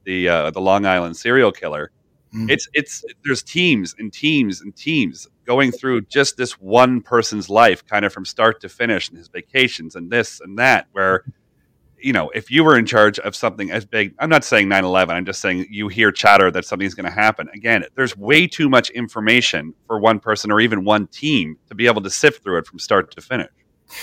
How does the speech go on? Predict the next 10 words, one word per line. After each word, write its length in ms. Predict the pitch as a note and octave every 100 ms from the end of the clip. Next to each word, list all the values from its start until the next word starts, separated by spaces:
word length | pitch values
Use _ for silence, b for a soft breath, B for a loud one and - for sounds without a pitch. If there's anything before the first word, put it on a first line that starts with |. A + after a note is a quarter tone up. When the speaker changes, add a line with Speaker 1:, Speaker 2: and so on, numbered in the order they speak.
| B B
Speaker 2:
Well, 260 | A#3 A3+ E3
a-, 260 | F3+ -
and 100 | E3+
again, 640 | D3 C#3 F#3 C3+ B2 B2+ C#3 -
um, 300 | D3 C3 C3
the 100 | C3+
law 240 | D3 F3+
doesn't 380 | D3 C#3+ D3+ A2+
permit 340 | C3 B2 D#3+
that, 340 | A#2 F#2 A2+